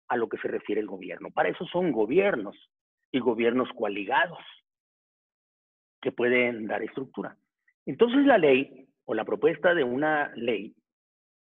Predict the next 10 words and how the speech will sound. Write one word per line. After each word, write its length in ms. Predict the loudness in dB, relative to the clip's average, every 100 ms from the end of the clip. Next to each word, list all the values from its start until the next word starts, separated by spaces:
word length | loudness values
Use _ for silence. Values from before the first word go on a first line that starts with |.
| -14
es 140 | -6
una 140 | -2 -2
iniciativa 680 | -4 -8 -14 -10 -6 -4 -4
de 120 | -6
ley, 420 | -8 -12 -14 -16 _ _ -4
existe 800 | -4 -6 -6 -4 -4 -2 -4 -4
la 100 | -8
iniciativa 500 | -12 -16 -10 -4 -4
de 100 | -6
ley, 400 | -12 -14 -12